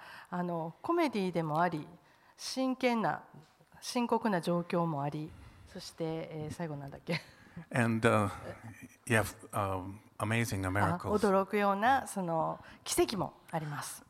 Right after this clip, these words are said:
Speaker 2: And so this picture here is not Jesus.
Speaker 1: で、この、まあ、絵ですけども、これイエス様ではありません。
Speaker 2: But, uh, behind is the Sea of Galilee.
Speaker 1: で、後ろにガラ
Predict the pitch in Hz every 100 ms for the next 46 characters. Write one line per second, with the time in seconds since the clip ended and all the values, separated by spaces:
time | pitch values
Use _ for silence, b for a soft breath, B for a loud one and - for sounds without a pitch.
0 | - 117 113 101 - 120 110 113 107 107
1 | 123 123 - 143 - 117 107 123 101 101
2 | - 107 98 - 107 117 127 - - -
3 | - - _ - - 117 107 92 85 107
4 | - - B B B 311 262 - 311 302
5 | 285 262 214 - 220 180 202 208 202 185
6 | - 165 170 269 226 165 - - 220 220
7 | 339 - 233 175 160 151 151 143 - 156
8 | - - - - 101 - - 107 104 107
9 | 143 139 120 101 - 95 - 123 113 104
10 | - 110 110 110 139 165 - - b b
11 | b 294 339 240 247 320 294 240 240 202
12 | 180 202 247 254 240